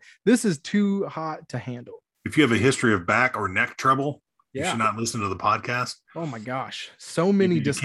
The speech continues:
Speaker 1: disclaimers.
Speaker 2: on your arms and legs inside the vehicle at all times.
Speaker 1: If you, if you've enjoyed the first twenty-seven holes, well, guess what? This last nine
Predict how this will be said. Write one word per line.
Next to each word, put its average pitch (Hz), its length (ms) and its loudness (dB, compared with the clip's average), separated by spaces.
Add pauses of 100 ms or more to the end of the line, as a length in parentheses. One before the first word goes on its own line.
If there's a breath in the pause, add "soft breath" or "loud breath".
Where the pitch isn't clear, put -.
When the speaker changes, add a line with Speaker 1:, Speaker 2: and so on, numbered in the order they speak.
Speaker 1:
disclaimers. 123 300 4
Speaker 2:
on 120 60 -6
your 120 140 4
arms 147 420 6
and 127 120 4
legs 123 360 4
inside 120 380 0
the 101 100 -2
vehicle 104 420 -4
at 90 80 -6
all 90 160 -4
times. 90 460 -14 (500)
Speaker 1:
If 190 160 -8
you, 247 300 4
if 165 160 -2
you've 214 200 2
enjoyed 180 420 2
the 151 60 -2
first 175 480 -2 (140)
twenty-seven 127 600 -2
holes, 117 360 -6
well, 127 240 -8 (140)
guess 139 280 -2
what? 120 320 -10 (560 soft breath)
This 180 180 2
last 156 360 0
nine 143 460 -2